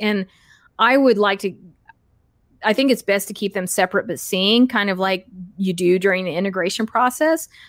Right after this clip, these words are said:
so that the flock can see the mother hen with the babies. But usually, even if you keep them together, it, it, it depends on your flock.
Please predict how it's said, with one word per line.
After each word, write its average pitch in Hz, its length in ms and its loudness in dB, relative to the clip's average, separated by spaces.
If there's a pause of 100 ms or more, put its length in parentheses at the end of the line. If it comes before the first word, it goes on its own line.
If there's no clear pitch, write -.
so - 160 2
that 208 160 2
the 202 80 2
flock 196 460 0
can 202 140 -2
see 220 760 -2 (160)
the 208 140 -2
mother 208 260 2
hen 202 400 -2
with 196 140 -6
the 190 60 -6
babies. 185 680 0 (380)
But 247 80 -2
usually, 302 400 4
even 311 260 -2
if - 140 -6
you 247 80 -4
keep 240 260 -6
them 214 160 0
together, 208 640 -2 (260)
it, 208 160 0
it, 208 220 2
it 202 240 0
depends 240 420 0
on 254 160 2
your 240 440 2
flock. 147 500 -2